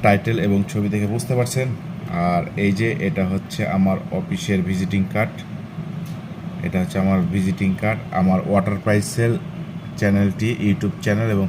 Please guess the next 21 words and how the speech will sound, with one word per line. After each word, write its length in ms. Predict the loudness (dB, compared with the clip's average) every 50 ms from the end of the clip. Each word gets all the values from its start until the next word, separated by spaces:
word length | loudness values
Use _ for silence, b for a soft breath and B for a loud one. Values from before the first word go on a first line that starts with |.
| 0 0
Facebook 280 | 0 0 0 0 -4 -4 -2 0
পেজটাও 420 | 0 0 0 0 -2 0 2 2
এটা 160 | 2 2 2 0
হচ্ছে 220 | -2 0 0 0
আমার। 280 | 0 2 0 0 0 2
আমি 200 | 2 2 2 2 0 -4 -12 -10 -10 -10 -10 -10 -10 -10 -10 -8 -6 -6
একটু 200 | -6 -4 -6 -6 -2
পরিষ্কার 380 | 0 0 0 0 0 -2 -4 -2 0
করে 160 | 0 0 0
দেখানোর 360 | 0 0 0 0 0 0 0
চেষ্টা 260 | -2 -4 -6 -4 -4 -2
করি, 160 | 0 2 2 2 2 0 -4 -8 -8 -8 -8 -8 -8 -8 -8 -8 -10 -10 -10 -10 -10 -10 -10 -10 -10 -10 -10 -10 -8 -4 -4
আপনারা 400 | -4 -4 0 0 2 2 2 2
হয়তো 260 | 2 2 2 0 0 0 0
পরিষ্কার 460 | -2 -2 -2 -2 -2 0 0 0 2
দেখতে 260 | 0 0 0 -2 -4 -2
পাচ্ছেন 340 | -2 -2 -2 -2 -2 -2 -2 0
কি 80 | 0 0
না 120 | 2 2
জানি 160 | 2 2 2
না। 180 | 2 2 2